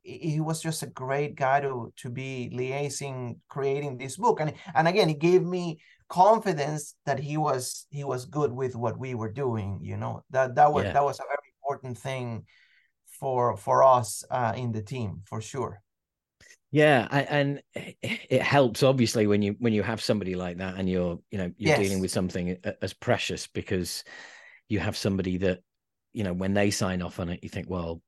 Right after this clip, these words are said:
Speaker 2: right, okay, we, we, we, we must have got it right.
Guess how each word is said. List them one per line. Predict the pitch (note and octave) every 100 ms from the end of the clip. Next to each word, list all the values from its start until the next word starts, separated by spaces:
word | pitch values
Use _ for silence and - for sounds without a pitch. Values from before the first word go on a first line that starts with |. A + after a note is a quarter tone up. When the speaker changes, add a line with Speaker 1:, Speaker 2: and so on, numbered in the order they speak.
| _ -
Speaker 2:
right, | F#2+ D2+ -
okay, | E2+ F2+ D#2+
we, | D#2 E2+ D#2 _ _
we, | F2+ F2 F#2+
we, | F#2 G2+ G2
we | G2
must | F#2 -
have | F2
got | E2
it | F2
right. | F2 D2+